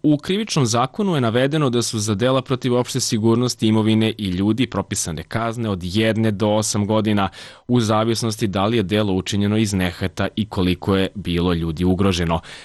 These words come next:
Prema članu dvadeset tri Zakona o sprečavanju nasilja na sportskim terenima, zatvorskom kaznom od trideset do šezdeset dana i novčanom kaznom od pedeset do sto pedeset hiljada dinara, kazniće se fizičko lice koje pali navijačke rekvizite ili druge predmete.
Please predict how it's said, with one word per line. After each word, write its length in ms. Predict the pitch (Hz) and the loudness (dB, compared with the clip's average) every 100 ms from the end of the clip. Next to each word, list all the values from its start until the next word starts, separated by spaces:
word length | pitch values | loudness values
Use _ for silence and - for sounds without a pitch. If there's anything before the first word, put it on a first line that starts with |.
| - | -12
Prema 220 | - 165 151 | -4 0 0
članu 260 | 170 175 | 2 2
dvadeset 420 | 131 143 175 143 | 2 0 0 -4
tri 180 | 131 170 | -2 -2
Zakona 400 | 123 127 - 135 | 0 0 0 -2
o 40 | 123 | -2
sprečavanju 560 | - 110 120 123 120 | -2 -2 0 2 2
nasilja 380 | 110 107 - 113 | 2 0 0 -2
na 80 | 110 | -2
sportskim 380 | 104 98 - 95 | -2 -4 -2 -2
terenima, 460 | 98 101 104 90 78 | 0 2 2 0 -4
zatvorskom 520 | 85 92 98 95 95 | -8 -6 -4 -4 -4
kaznom 460 | 87 107 104 98 95 | -4 0 0 2 0
od 180 | 90 - | 0 -4
trideset 580 | - 110 110 104 101 92 | -2 0 2 0 -4 -4
do 160 | 101 | -2
šezdeset 560 | 95 98 90 101 - 92 | -2 -2 0 -2 -2 -2
dana 300 | 98 113 117 | 0 0 2
i 60 | |
novčanom 480 | 104 101 98 110 101 | 2 2 0 -2 -2
kaznom 420 | - 110 110 101 | -2 0 2 2
od 160 | 95 - | 0 -2
pedeset 540 | - 95 104 113 - 95 | -2 0 2 0 -2 -6
do 220 | 87 92 | -2 -2
sto 200 | - 104 | 0 -2
pedeset 400 | 110 104 107 95 | 0 0 0 -4
hiljada 300 | - 113 107 | -2 2 2
dinara, 360 | 110 117 104 95 - - - | 2 2 0 -2 -6 -18 -10
kazniće 460 | - 127 127 123 123 | -4 -2 -4 -6 -8
se 160 | 110 | -8
fizičko 560 | 98 95 95 - - 78 | -6 -4 -6 -8 -10 -6
lice 320 | 90 113 120 | -2 -2 -2
koje 240 | 110 73 73 | -6 -8 -8
pali 400 | - 104 120 120 | -2 0 2 0
navijačke 680 | 113 107 110 107 - 113 | 0 0 0 0 -2 -2
rekvizite 600 | 107 107 120 90 90 - | -2 -2 -2 -2 -2 -2
ili 180 | 92 98 | 0 0
druge 300 | 80 78 80 | -2 -6 -8
predmete. 500 | - 90 90 87 85 | -4 -2 0 0 -4